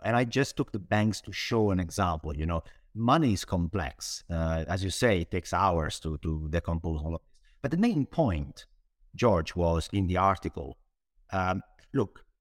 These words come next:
if households are required to buy treasuries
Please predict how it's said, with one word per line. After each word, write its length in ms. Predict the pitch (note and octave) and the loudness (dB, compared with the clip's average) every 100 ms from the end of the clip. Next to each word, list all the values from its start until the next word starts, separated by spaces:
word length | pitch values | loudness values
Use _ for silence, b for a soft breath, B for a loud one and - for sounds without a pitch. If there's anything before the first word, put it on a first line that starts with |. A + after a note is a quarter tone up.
| _ - | _ -4
if 260 | F#3 - | -4 -4
households 1040 | - - C3+ E3+ - E2+ C#2+ - D2 - - - | -10 2 2 2 -2 -2 -2 -6 -8 -12 -14 -2
are 520 | F#2+ F#2 F2 F2 D#2+ _ | 0 0 -2 -4 -8 _
required 880 | F#2+ F#2+ _ A#2 B2+ B2 A#2 G#2+ - | -8 -8 _ 4 4 4 2 -2 -6
to 80 | - | -10
buy 380 | E2+ F2 F2+ E2+ | -4 -2 0 -2
treasuries 840 | - F#2+ E2+ D2+ B1 B1 - - | -2 0 0 -4 -12 -16 -14 -12